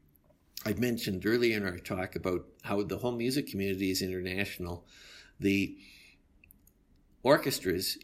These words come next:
it's a real challenge, you know, to get out there. And our culture has changed. Again, I think earlier in my career, when I first came back to Calgary,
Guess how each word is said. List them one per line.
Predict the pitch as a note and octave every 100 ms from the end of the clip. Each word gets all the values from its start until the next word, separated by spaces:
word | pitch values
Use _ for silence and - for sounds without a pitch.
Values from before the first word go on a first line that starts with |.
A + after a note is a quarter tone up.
| -
it's | G#2 G2+
a | G#2
real | G#2 A2 G2+ G2 - -
challenge, | A#2 A2 D#2+ - - - _ -
you | F2+
know, | F2+
to | F#2 - G2 G2 F#2+
get | F#2+ F#2+
out | G#2 A2+ -
there. | D#2+ C#2+ -
And | - F2 E2+ E2 E2 - - - - -
our | -
culture | - C#3 C#3+ - B2+
has | A#2+ G#2+ G#2
changed. | - G2+ F#2+ A2 - F#2+
Again, | G2+ F#2+ G#2+ G#2+ - - - - - - _ - -
I | G2
think | G2+ - A2+
earlier | - B2+ A#2+ A2+
in | A2 G2+
my | G#2+
career, | B2+ - G#2+ G#2
when | G2+ F#2
I |
first | F#2 A2 -
came | - G2
back | G2 G#2 -
to | G2+
Calgary, | - F#2+ F#2 F2 F#2 F#2 G2